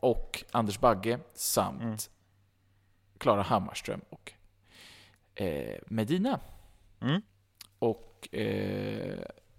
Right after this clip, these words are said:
Speaker 1: då kan vi ju re-, det, ska vi bara höfta nu, Johan? Jag tror inte att det är så mycket höftning. Men, eh, vem kommer vinna? För mig är det ett ganska självklart svar.
Speaker 2: Men, eh, Cornelia Jacobs var väl den här coola
Speaker 1: Mm.
Speaker 2: som hade cirkeln på scen, och sen så var det Anders Bagge.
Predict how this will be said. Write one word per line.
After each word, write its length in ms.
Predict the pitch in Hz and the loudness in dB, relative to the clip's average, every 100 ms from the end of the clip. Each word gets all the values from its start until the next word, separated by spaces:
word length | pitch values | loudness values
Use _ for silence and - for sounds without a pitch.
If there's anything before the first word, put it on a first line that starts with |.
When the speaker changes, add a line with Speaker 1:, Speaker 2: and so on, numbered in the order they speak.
| - | -20
Speaker 1:
då 260 | - - 120 | -12 -6 -4
kan 200 | 135 120 | 0 0
vi 80 | 113 | 2
ju 480 | 110 113 113 - | 2 0 0 -2
re-, 360 | 95 - - 135 - | -4 -4 -6 -8 -4
det, 320 | 151 - 156 | -2 0 0
ska 160 | - | 0
vi 220 | 156 151 151 | 2 2 4
bara 200 | 160 135 | 6 6
höfta 440 | - - - - | 4 0 -2 -2
nu, 180 | 190 69 | -2 -2
Johan? 220 | 85 85 - - - - - | -2 -4 -6 -18 -20 -18 0
Jag 160 | 120 117 | 2 4
tror 100 | 165 | 2
inte 140 | 135 | 0
att 60 | 113 | 0
det 60 | |
är 40 | 123 | 0
så 120 | 165 | 0
mycket 220 | 165 110 | -2 -2
höftning. 480 | 117 - - - - _ - - - - - | -4 -6 -10 -12 -14 _ -20 -20 -20 -16 -4
Men, 460 | 113 117 110 107 | 2 4 4 2
eh, 120 | 113 | 0
vem 200 | 107 127 | 4 4
kommer 300 | 123 117 170 | 4 2 4
vinna? 300 | 175 135 85 - - - - _ _ _ - - | 2 2 0 -4 -8 -16 -20 _ _ _ -20 -20
För 140 | - 135 | -2 2
mig 260 | 135 175 | 4 4
är 60 | 139 | 4
det 60 | 110 | 2
ett 80 | - | 0
ganska 220 | 113 - | -6 -2
självklart 440 | - 104 - - | 0 0 0 -6
svar. 360 | - 104 87 - - - - - | -2 -2 -2 -4 -12 -20 -20 -10
Speaker 2:
Men, 440 | 127 127 131 123 120 | -2 2 2 2 2
eh, 760 | 117 113 110 107 107 98 101 | 0 0 0 -2 0 0 -2
Cornelia 840 | - 123 117 101 98 95 95 95 | -2 0 2 0 -2 -4 0 0
Jacobs 560 | 92 104 113 101 76 - | 2 0 -2 -4 -4 -4
var 60 | 87 | -4
väl 80 | 87 | -4
den 80 | |
här 60 | 87 | -6
coola 420 | - 95 90 92 - _ 262 | -6 -6 -4 -6 -8 _ -2
Speaker 1:
Mm. 100 | 220 | -2
Speaker 2:
som 100 | 98 | -2
hade 200 | 92 90 | -4 -8
cirkeln 340 | 92 - 92 | -10 -8 -10
på 60 | 98 | -8
scen, 260 | 92 87 | -6 -6
och 100 | 95 | -8
sen 160 | 92 90 | -8 -10
så 100 | - | -8
var 80 | 90 | -6
det 60 | |
Anders 200 | 90 92 | -6 -8
Bagge. 300 | - 92 - | -8 -8 -10